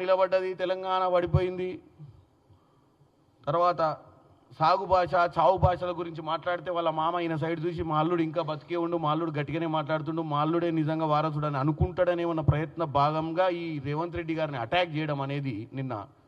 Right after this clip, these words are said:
అంటే రేవంత్ రెడ్డి గారి గురించి నెగిటివ్గా మాట్లాడాలన్న ఆలోచన ఆయనకు వచ్చినట్టుగా హండ్రెడ్ పర్సెంట్ కనపడుతుంది.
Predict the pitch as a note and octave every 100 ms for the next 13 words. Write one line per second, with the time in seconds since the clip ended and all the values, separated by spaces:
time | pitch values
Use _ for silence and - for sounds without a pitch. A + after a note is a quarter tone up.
0 | - D3 E3+ - C#3+ E3+ D#3 D#3+ D3+ D3
1 | C#3 C3+ C#3 C3 D3 E3+ G#3+ F3+ D#3 C3+
2 | B2 C3 B2+ A#2+ A#2 A2+ C3 C#3 C3+ A#2+
3 | A2 A2 C3 - B2+ F4 _ _ _ _
4 | - G#2 D3+ D3 A2+ B2+ B2 B2 G#2+ G#2
5 | - -